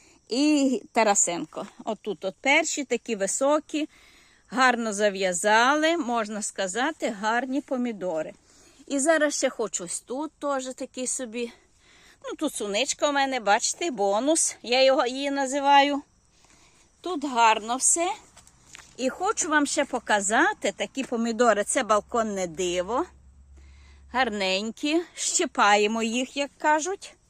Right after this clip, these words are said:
І ось хочу вам показати помідор Петруша. Ну, він по-правильному, як кажуть, с-, е, насіння давнішнє.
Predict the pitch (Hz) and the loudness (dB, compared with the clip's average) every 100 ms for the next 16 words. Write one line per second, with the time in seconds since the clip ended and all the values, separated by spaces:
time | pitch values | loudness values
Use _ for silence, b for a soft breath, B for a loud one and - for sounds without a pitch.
0 | _ _ _ _ _ _ _ _ _ _ | _ _ _ _ _ _ _ _ _ _
1 | _ _ _ - 247 247 247 240 - 285 | _ _ _ -6 -4 0 2 2 4 4
2 | 381 - 320 330 - 285 269 247 220 226 | 4 4 2 2 2 4 2 0 0 2
3 | 208 214 269 330 - 349 359 b b b | 2 4 4 4 0 -2 -4 b b b
4 | b b - 254 233 233 247 269 294 - | b b -2 2 2 2 6 6 6 0
5 | B B - 277 - 269 247 - - 165 | B B -2 -2 0 2 2 0 -2 -2
6 | - - b b b 427 466 294 254 254 | -6 -20 b b b -8 -2 0 0 -2
7 | - 269 254 233 233 220 220 208 - 220 | 4 6 6 4 2 0 2 2 4 4
8 | 208 214 - - - 185 226 233 233 - | 4 -2 2 2 2 2 2 2 0 0
9 | 269 233 196 185 196 202 240 262 - 311 | 0 2 2 6 6 6 2 -2 2 2